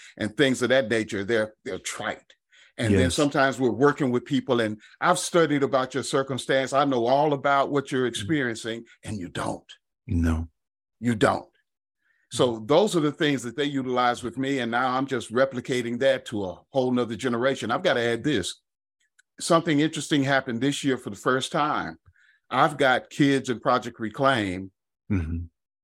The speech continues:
Speaker 1: Their mothers were in Project Reclaim.
Speaker 2: Is that right?
Speaker 1: Yes. And now we've got another generation, and they're bringing their kids to us.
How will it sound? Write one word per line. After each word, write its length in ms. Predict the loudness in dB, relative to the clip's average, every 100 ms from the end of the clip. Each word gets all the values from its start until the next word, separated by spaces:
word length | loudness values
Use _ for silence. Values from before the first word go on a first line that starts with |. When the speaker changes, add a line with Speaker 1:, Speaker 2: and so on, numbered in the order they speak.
| _ _
Speaker 1:
Their 220 | -2 0 4
mothers 440 | 4 4 2 -2
were 140 | -4
in 120 | -6 -2
Project 440 | -2 -2 -6 -14
Reclaim. 480 | -16 -14 -14 -16 -20 _ _ -2
Speaker 2:
Is 220 | 0 2
that 180 | 0 2
right? 300 | 0 0 -2 _ _ 0
Speaker 1:
Yes. 380 | 0 0 -8 -14
And 160 | -6 -2
now 180 | 2 2
we've 220 | 2 0
got 160 | 2 2
another 360 | 4 4 2
generation, 600 | 0 -2 0 0 -2 -2
and 140 | -4 -4
they're 60 |
bringing 340 | -4 -2 -2 -2
their 140 | -4
kids 360 | -4 -6 -4 -4
to 260 | -4 -2 -4
us. 140 | -8